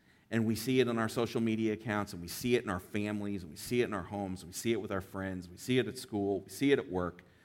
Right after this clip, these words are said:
We don't see the same thing. We're not living in fellowship and communion. "If we say we have no sin,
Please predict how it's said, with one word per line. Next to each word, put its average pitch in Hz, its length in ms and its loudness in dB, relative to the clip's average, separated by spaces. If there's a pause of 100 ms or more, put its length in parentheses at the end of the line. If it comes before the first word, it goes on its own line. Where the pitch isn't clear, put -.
(480)
We 113 80 6
don't 143 140 6
see 147 160 -2
the 107 100 -2
same 101 260 -2
thing. 82 280 -8
We're 98 80 -2
not 117 180 2
living 120 240 4
in 95 120 -2
fellowship 90 500 -6
and 85 120 -10
communion. 82 500 -8 (1400)
"If 202 200 10
we 220 120 6
say 254 320 6
we 226 180 6
have 165 280 8
no 135 180 6
sin, 107 520 -2